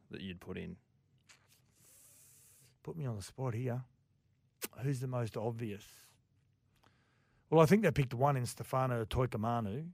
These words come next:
Speaker 1: Mm.
Speaker 2: who I think was a little bit like a deer in the headlights
Speaker 1: Yep.
Speaker 2: as a young player. Got in there and tried his best, but I think was sort of beaten to the punch on most of the times.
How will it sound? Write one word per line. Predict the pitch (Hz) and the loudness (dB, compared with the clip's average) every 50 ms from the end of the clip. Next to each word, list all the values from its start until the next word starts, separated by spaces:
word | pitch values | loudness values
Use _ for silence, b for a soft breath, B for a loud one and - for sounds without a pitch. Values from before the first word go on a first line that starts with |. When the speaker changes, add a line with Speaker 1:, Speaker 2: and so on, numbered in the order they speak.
| _ - 107 | _ -8 -4
Speaker 1:
Mm. | 107 101 92 87 - _ - | -4 -2 -2 -4 -8 _ 0
Speaker 2:
who | 139 147 | 4 4
I | 147 135 | 4 6
think | - 165 160 151 | 4 0 0 0
was | 147 135 117 104 - - - _ - | -2 -2 -2 -4 -8 -14 -18 _ -6
a | 156 | -2
little | 139 135 135 131 | 0 0 0 0
bit | 120 131 | 0 0
like | 123 120 120 - | 0 0 -2 -2
a | 120 | -2
deer | 107 98 123 123 127 | -4 -2 0 2 2
in | 127 123 | 2 0
the | 113 | 0
headlights | 98 113 143 147 180 208 220 - - - - - - - _ _ _ - | 0 0 2 4 4 4 4 2 -2 -12 -14 -14 -18 -20 _ _ _ -12
Speaker 1:
Yep. | 123 120 - _ _ _ _ - | -12 -12 -12 _ _ _ _ -8
Speaker 2:
as | 143 135 123 | -6 -2 -2
a | 135 | 0
young | 131 135 135 135 127 | 2 2 2 2 0
player. | - - 123 127 151 190 202 196 - b b b b b b b _ _ - 156 | -2 0 0 0 0 0 -2 -4 -6 b b b b b b b _ _ -10 4
Got | 139 151 147 143 | 6 8 8 8
in | 147 143 | 8 8
there | 143 147 | 8 8
and | 147 151 - | 6 6 6
tried | - 220 202 151 123 | 6 6 8 8 6
his | 107 101 | 2 0
best, | 95 120 147 147 - - | 0 0 0 0 -2 -4
but | - 143 131 - _ _ _ _ _ _ _ _ - | -6 -6 -6 -6 _ _ _ _ _ _ _ _ -4
I | 139 | -2
think | 135 139 127 | -2 0 0
was | 123 113 107 120 - _ | -2 -4 -4 -8 -14 _
sort | - - 151 135 | -8 -2 0 0
of | 123 107 | 0 2
beaten | 101 135 135 165 151 | 2 2 2 2 2
to | 127 | 2
the | 117 113 | 2 0
punch | - - 110 170 170 135 - | 0 2 0 0 0 0 -2
on | 151 139 | 0 0
most | 135 139 139 131 - | 2 0 0 -2 -4
of | - | -12
the | _ - | _ -4
times. | 135 160 180 190 185 170 - | -2 -2 0 -2 -2 -4 -6